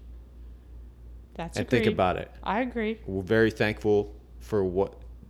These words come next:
Speaker 2: our chance is right now of helping people in this podcast with the experiences we've been through as a family.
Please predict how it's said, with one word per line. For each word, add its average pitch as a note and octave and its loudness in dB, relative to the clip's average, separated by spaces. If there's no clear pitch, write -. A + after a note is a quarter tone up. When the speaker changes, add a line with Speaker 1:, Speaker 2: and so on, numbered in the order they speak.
Speaker 2:
our F#2+ 2
chance F#2+ -2
is F2+ 0
right F2+ 2
now F#2 2
of E2+ -2
helping F2 -2
people - -8
in F2 -8
this E2+ -8
podcast B1+ -4
with G2+ -6
the F#2+ 2
experiences F#2 -2
we've F2+ -4
been F2 -6
through F2 -2
as D#2+ -2
a E2+ -6
family. D#2 -6